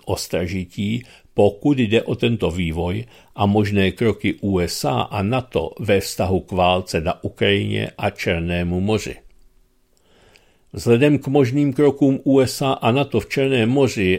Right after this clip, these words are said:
a jejich potenciálním požadavkům vůči Turecku přicházejí v úvahu následující možnosti.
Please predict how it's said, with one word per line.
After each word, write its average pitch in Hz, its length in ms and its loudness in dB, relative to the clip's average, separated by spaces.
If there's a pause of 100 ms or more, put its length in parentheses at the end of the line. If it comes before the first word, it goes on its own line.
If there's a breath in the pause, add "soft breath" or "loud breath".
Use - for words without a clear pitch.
a 104 100 2
jejich 107 360 2
potenciálním 117 920 0
požadavkům 107 800 0
vůči 107 280 -2
Turecku 113 720 -4 (360 loud breath)
přicházejí 113 800 2
v - 200 -10
úvahu 104 480 0
následující 95 880 -4
možnosti. 101 680 -6